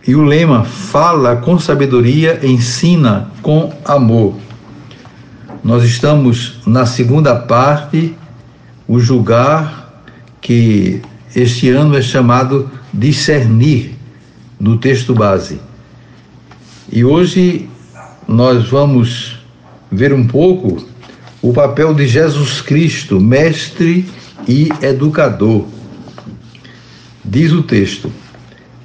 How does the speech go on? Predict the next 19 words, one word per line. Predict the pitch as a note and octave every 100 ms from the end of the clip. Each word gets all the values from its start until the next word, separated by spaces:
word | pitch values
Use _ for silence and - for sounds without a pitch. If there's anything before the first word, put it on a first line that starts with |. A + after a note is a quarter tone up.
| - - -
"As | D#3+ D#3+
Sagradas | - F#3+ D3+ C3+ A#2+
Escrituras | B2+ - A#2+ - D3 F#3+ C#3+ G#2+ -
apresentam | C#3+ - D3 A#2 G2 C#3+ F3+ D3+ A#2 G#2+ A2
a | C#3+
imagem | C#3 B2 C#3 D#3 A2+ G2 D#2+ - - -
de | - G#2+ E3+
um | D3+
Deus | A2+ C3 E3 F#3 - - - - - -
que | D3+ D3+
se | - G3+
revela | F#3+ F3+ A#2 D3 F3+ D3 B2 C#3+ D3+
às | D3
criaturas | - D3 C3 G#2+ - D#3 G3+ C#3 - - - - - - - - -
dentro | A2+ C3+ G3 G3+ G3+ G3
do, | D3 B2 C#3 A3 G3 - - F#3+ D#3
de | C#3 F#3+
contextos | G#3+ G#3+ F#3 - E3+ E3 - C3+ A#2 -
históricos | F#3 - - D3 E3+ F#3 F#3 G3+ F#3+ -